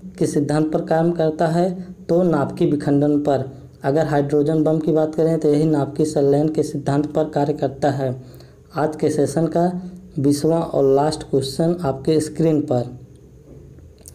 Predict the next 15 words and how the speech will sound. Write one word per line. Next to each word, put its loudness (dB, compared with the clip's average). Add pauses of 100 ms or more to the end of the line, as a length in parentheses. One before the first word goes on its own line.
(420)
टेलीविज़न 4
का 2
आविष्कार 2
किसने 0
किया 2
है? 0 (480)
यानी 2
टेलीविज़न 2
का 0
आविष्कार 0
किसने -2
किया 2
है? 2 (440)
आपका 0
ऑप्शन 0